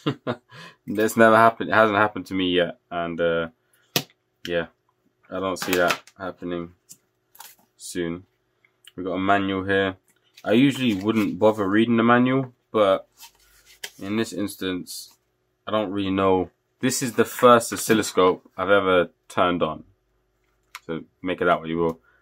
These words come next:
I'm a second year student doing electrical engineering, but considering we're in, you know, twenty twenty, you know, everything's online, and so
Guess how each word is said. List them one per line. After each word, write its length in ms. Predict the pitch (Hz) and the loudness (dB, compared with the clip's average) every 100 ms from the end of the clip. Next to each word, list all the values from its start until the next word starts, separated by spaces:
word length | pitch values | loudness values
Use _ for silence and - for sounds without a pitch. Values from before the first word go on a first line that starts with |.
| - | -14
I'm 140 | - 92 | -8 -8
a 60 | |
second 440 | - 113 - 101 92 | 0 0 0 -2 0
year 280 | 95 92 - - - - - | 2 0 -2 -18 -18 -4 -4
student 580 | - - 104 98 98 82 _ _ _ _ _ _ - | -4 -4 -2 0 -2 -4 _ _ _ _ _ _ -8
doing 180 | 98 95 | -4 -2
electrical 400 | 95 - - 98 | -2 -6 -4 -2
engineering, 560 | 90 87 92 92 90 - | -2 -2 0 2 0 -6
but 300 | 87 87 85 _ _ _ _ - | -2 -2 -2 _ _ _ _ -8
considering 760 | 101 95 120 113 110 104 98 - - - _ | -6 -2 2 4 4 2 -2 -10 -20 -20 _
we're 320 | - 101 98 98 | 0 4 4 4
in, 320 | 95 92 87 - | 0 -4 -8 -12
you 100 | 90 | -6
know, 140 | 90 | -4
twenty 340 | 85 - 95 92 | -2 0 2 2
twenty, 460 | 101 95 87 87 _ _ _ - - - | 2 2 2 0 _ _ _ -20 -20 -14
you 80 | - | -4
know, 100 | 87 | 0
everything's 460 | 82 95 90 90 - | 4 4 2 -4 -2
online, 440 | 85 85 87 85 | 0 4 6 6
and 180 | 82 78 | 2 -2
so 320 | 82 78 76 | -2 -2 -4